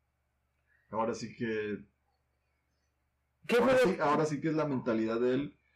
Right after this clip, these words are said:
Speaker 1: lo que aprendió.
Speaker 2: Pero, por ejemplo, en la película, ¿qué fue lo que hizo que, que llegara a la quiebra? Porque el vato le quitaron todo al final, prácticamente, en la película, pues. Ya ves que se quedó todo, güey, le quitaron todo y el vato estaba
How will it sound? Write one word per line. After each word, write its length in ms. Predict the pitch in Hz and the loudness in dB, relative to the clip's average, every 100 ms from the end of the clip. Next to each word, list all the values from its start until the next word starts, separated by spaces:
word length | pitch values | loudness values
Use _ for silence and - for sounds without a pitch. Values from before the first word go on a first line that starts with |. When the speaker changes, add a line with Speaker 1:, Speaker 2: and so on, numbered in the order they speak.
| _ | _
Speaker 1:
lo 200 | - 117 | -4 -4
que 80 | - | -2
aprendió. 680 | 104 104 104 104 117 156 - _ _ _ - | -6 -4 -4 -2 -2 -2 -6 _ _ _ -2
Speaker 2:
Pero, 220 | 170 165 | 2 4
por 140 | 160 147 | 4 2
ejemplo, 260 | 151 156 - | 2 0 0
en 100 | 151 | 0
la 120 | 143 | 0
película, 460 | 135 131 123 98 - _ _ _ | 0 0 0 -6 -10 _ _ _
¿qué 140 | - 156 | -2 0
fue 100 | 175 | 2
lo 140 | 170 | 2
que 80 | 165 | 0
hizo 240 | 143 160 160 | 0 -2 2
que, 260 | 143 123 | 2 0
que 140 | - 123 | -2 -2
llegara 520 | 120 117 123 127 117 | 2 2 2 0 0
a 40 | |
la 160 | 107 107 | -2 -2
quiebra? 440 | 131 131 127 104 | -2 0 0 -2
Porque 240 | - - - | -6 -8 -4
el 80 | 101 | -4
vato 680 | 104 - 143 156 131 104 | -4 -2 0 2 2 0
le 140 | 95 92 | -4 -12
quitaron 400 | - - 98 - | -14 -10 -10 -6
todo 220 | - 76 | -4 -2
al 100 | 71 | -4
final, 480 | - 110 - 67 - | -6 -8 -8 -10 -12
prácticamente, 600 | - - - - - - _ _ _ - | -16 -16 -14 -10 -10 -12 _ _ _ -10
en 80 | 113 | -10
la 100 | - | -6
película, 480 | 110 127 - 101 - | -4 -4 -6 -12 -14
pues. 140 | - - _ _ _ _ _ _ _ | -18 -18 _ _ _ _ _ _ _
Ya 80 | 117 | 2
ves 160 | 120 | 2
que 340 | - 123 101 - _ - | 0 0 0 -4 _ -8
se 120 | 120 | -6
quedó 380 | - 110 117 117 117 | 0 0 2 0 0
todo, 320 | 117 123 120 | 0 2 0
güey, 160 | 113 107 | -2 -6
le 80 | |
quitaron 340 | - - 110 104 | -8 -6 -4 -2
todo 180 | 123 123 | 0 0
y 20 | |
el 80 | 110 | 0
vato 240 | 110 - | -4 -6
estaba 480 | 107 - 110 107 - | -10 -6 -6 -6 -10